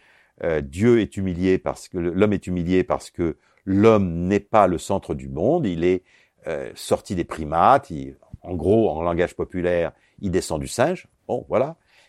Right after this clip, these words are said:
Et puis, moi, Freud, bon, il faut, faut dire que Freud est très, très vaniteux. Et moi, Freud, je rajoute que l'homme n'est même pas au centre de lui-même. Il ne sait, il n'est même pas le maître de ses propres pensées,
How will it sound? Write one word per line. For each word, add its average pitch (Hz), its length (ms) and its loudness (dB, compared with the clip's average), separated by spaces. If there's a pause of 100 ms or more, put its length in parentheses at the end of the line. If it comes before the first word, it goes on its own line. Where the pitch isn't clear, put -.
(120)
Et 107 120 0
puis, 127 280 -2
moi, 110 280 4
Freud, 95 600 4 (340)
bon, - 60 -20
il - 60 -18
faut, - 140 -20
faut - 140 -10
dire 73 180 -6
que - 80 -14
Freud - 260 -6
est 71 60 -10
très, - 160 -10
très - 160 -8
vaniteux. 69 500 -2 (360)
Et 107 100 -4
moi, 107 220 4
Freud, 117 380 2
je 80 120 -2
rajoute 85 400 0
que - 80 -4
l'homme 98 260 2
n'est 85 100 -6
même 110 200 -2
pas 117 100 0
au 98 80 4
centre 101 240 -6
de 82 60 -4
lui-même. 78 400 -4
Il 107 60 -6
ne 80 60 -12
sait, 87 180 -12 (120)
il 101 100 -10
n'est 92 60 -6
même 101 200 -4
pas 113 100 2
le 87 100 -2
maître 95 360 -4
de 85 60 -6
ses 87 140 -8
propres 87 320 -4
pensées, 85 460 -4